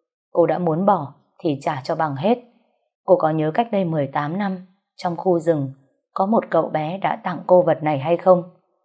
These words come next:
Giờ nó nên về lại chủ cũ." Tuệ Lâm nghe xong lảo đảo, ngồi bệt xuống đất, lồng ngực như bị ép chặt, nước mắt tuôn xối xả. "Không, không đúng, anh nói dối, không thể nào, không thể nào."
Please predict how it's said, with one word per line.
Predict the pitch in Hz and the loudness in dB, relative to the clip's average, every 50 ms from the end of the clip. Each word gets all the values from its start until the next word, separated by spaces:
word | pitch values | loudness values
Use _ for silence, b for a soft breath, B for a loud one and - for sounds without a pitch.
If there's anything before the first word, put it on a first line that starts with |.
| _ _ _ _ - | _ _ _ _ -14
Giờ | 165 147 175 165 151 143 135 131 131 | -4 0 2 4 4 4 2 0 0
nó | 139 147 147 160 | -2 -2 -2 0
nên | 196 214 202 196 180 | 0 0 0 0 2
về | 175 175 165 143 | 2 2 2 2
lại | 131 135 139 135 135 - | 2 0 -2 -2 -4 -4
chủ | - 170 156 135 160 | -2 0 0 0 2
cũ." | 160 160 170 190 220 226 - _ _ _ _ _ _ _ _ _ _ _ _ _ _ - | 2 4 4 4 2 -2 -6 _ _ _ _ _ _ _ _ _ _ _ _ _ _ 2
Tuệ | 202 175 | 2 4
Lâm | - 165 160 151 151 | 4 2 -4 -2 -2
nghe | 156 151 147 | -2 -2 -2
xong | 143 - 170 156 147 147 | -2 -4 -4 -4 -4 -4
lảo | 151 156 147 135 | -4 -4 -4 -4
đảo, | 135 147 147 147 139 135 135 _ _ _ _ - | -2 -2 -2 -2 -2 -4 -8 _ _ _ _ -8
ngồi | 190 180 170 160 143 | -2 0 0 0 0
bệt | 151 156 147 | 0 -2 -4
xuống | 139 - - 165 160 175 | -4 -4 -4 -4 -2 0
đất, | 196 226 262 262 - b b b b b b b | 0 0 0 -2 -4 b b b b b b b
lồng | - 190 180 151 147 | 2 2 2 2 2
ngực | 151 156 143 170 | 0 -2 -2 -2
như | 214 233 214 | -2 -2 -2
bị | 175 170 151 | 0 -2 -2
ép | - - 214 240 247 | -2 -2 -4 -4 -4
chặt, | - 202 170 156 - b b b b b b b | -2 -2 -2 -2 -4 b b b b b b b
nước | - 214 240 233 233 | -2 -2 0 0 0
mắt | 220 226 226 - - | -4 -4 -4 -4 -4
tuôn | 196 175 165 156 156 | -2 -2 0 -2 -2
xối | 156 - 160 151 156 | 0 0 0 0 0
xả. | 165 - 220 202 175 156 135 - _ _ _ _ _ _ _ _ _ _ _ | -2 -2 -2 -2 -2 -4 -6 -10 _ _ _ _ _ _ _ _ _ _ _
"Không, | - - - - 165 160 160 - _ _ _ _ _ | -12 -6 -4 -4 -4 -6 -8 -14 _ _ _ _ _
không | _ - 240 220 180 175 | _ -4 -2 0 0 2
đúng, | 190 185 180 202 233 247 - _ _ _ _ _ _ | 2 2 2 2 -2 -4 -6 _ _ _ _ _ _
anh | - 233 202 196 | -2 0 0 2
nói | 185 165 175 | 2 2 2
dối, | 185 175 196 180 185 190 233 - _ _ _ _ _ _ _ | 2 4 4 4 4 4 0 -4 _ _ _ _ _ _ _
không | - - 247 214 208 | -6 -2 -2 0 0
thể | - 196 | 0 0
nào, | 160 170 170 165 151 151 151 - _ _ _ | 0 0 0 -2 -2 -6 -10 -16 _ _ _
không | _ - - 254 233 233 | _ -8 -4 -2 -2 0
thể | 226 240 208 175 | 0 0 2 2
nào." | 175 185 190 180 175 | 4 4 4 4 2